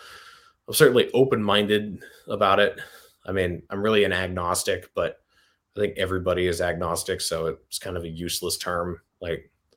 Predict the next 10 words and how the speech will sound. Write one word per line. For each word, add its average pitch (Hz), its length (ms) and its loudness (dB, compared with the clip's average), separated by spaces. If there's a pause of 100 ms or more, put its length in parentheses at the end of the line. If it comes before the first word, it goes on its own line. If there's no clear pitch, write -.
(380)
<laughs> - 640 -12
I 123 120 10
don't 123 220 8
know 110 220 8
what's 104 280 4
true, 87 480 -2
but 87 280 2 (680)
I 101 80 6
don't 95 240 2
believe 90 760 -2